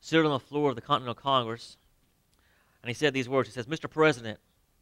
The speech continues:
he says, "the small progress we've made after four or five weeks, close at-, attendance and continual reasoning with each other, uh, our different sentiment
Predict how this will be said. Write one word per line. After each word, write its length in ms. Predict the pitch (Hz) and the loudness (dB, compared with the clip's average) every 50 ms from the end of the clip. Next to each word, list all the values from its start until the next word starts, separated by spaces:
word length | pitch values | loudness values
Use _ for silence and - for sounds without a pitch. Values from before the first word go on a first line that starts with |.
| _ _ _ _ _ _ _ _ - | _ _ _ _ _ _ _ _ -20
he 60 | - 120 | -18 -8
says, 260 | - 143 139 135 - _ _ _ _ _ _ _ _ _ _ _ _ _ _ | -4 -2 -2 -2 -2 _ _ _ _ _ _ _ _ _ _ _ _ _ _
"the 100 | - 131 | -6 -6
small 380 | 127 - - 151 170 185 196 190 | -6 -6 -2 0 4 4 4 4
progress 480 | 190 - 170 170 170 160 143 139 - | 2 2 2 4 4 4 4 0 -8
we've 160 | - 135 117 113 | -12 -14 -8 -2
made 300 | 139 139 135 131 127 - | 0 2 2 2 2 2
after 240 | 110 127 127 - 120 | 0 -2 -2 -4 -12
four 340 | - _ - 151 151 147 139 | -20 _ -10 -6 -2 -2 -2
or 40 | |
five 400 | 127 - - 131 123 123 117 110 | -2 0 0 2 2 2 0 -2
weeks, 440 | 123 139 127 120 117 - - - - _ _ _ _ _ _ _ _ _ _ _ _ _ | -2 -2 -2 -2 -2 -6 -18 -20 -20 _ _ _ _ _ _ _ _ _ _ _ _ _
close 300 | - 143 160 165 - - | 2 4 4 4 4 0
at-, 200 | 127 _ - - - | -12 _ -14 -18 -14
attendance 640 | - 110 - - 160 160 160 143 123 123 123 123 - | -14 -14 -8 -2 0 0 0 2 0 -2 -4 -4 -8
and 80 | 117 - | -18 -20
continual 600 | - - - 160 165 160 151 139 127 123 120 117 107 110 | -16 -8 -4 -4 -2 -2 0 0 0 0 -2 -4 -8 -6
reasoning 500 | 120 135 151 156 156 151 113 113 120 117 | 0 4 6 6 6 4 2 -4 -10 -10
with 120 | 113 - | -10 -10
each 200 | 135 127 - - | -10 -10 -6 -4
other, 260 | 123 117 113 120 120 _ _ _ _ _ _ _ _ _ _ _ _ - | -4 -2 -2 -4 -6 _ _ _ _ _ _ _ _ _ _ _ _ 2
uh, 40 | |
our 320 | 120 120 120 113 87 117 117 | 4 6 6 6 6 4 2
different 320 | 113 151 156 - 131 110 - | 2 0 -4 -4 -6 -18 -12
sentiment 500 | - - 180 180 165 143 135 117 92 | -4 0 2 2 2 0 -4 -6 -8